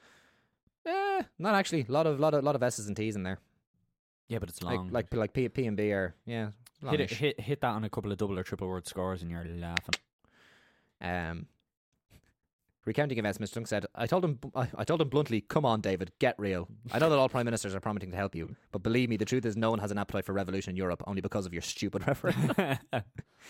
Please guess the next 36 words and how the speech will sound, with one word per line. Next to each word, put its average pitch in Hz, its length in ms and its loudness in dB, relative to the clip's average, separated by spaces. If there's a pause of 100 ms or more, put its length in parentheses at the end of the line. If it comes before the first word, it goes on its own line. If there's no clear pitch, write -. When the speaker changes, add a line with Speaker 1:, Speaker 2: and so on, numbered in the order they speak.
(440)
Speaker 1:
If 131 120 2
you 147 80 2
try 202 100 6
to 180 80 4
force 170 260 4
us 120 80 -2
to 117 80 0
hurry 131 240 4
us, 95 120 -2
you 107 80 0
will 107 100 4
lose 107 320 2
everything.' 101 500 0 (200)
And 95 80 -8
for - 20 -6
the 110 60 -6
first 123 200 2
time, 120 100 0
I 107 40 2
saw 110 160 2
something 98 240 -4
close 98 180 -6
to 92 60 -10
fear 98 240 0
in 92 60 0
his 85 120 -2
eyes. 80 320 -4 (140)
He 101 60 -6
finally 107 180 0
realised 101 260 2
what 85 80 -4
a - 40 -6
challenge 85 340 -2
he - 60 -12
was 80 120 -10
facing." 80 340 -8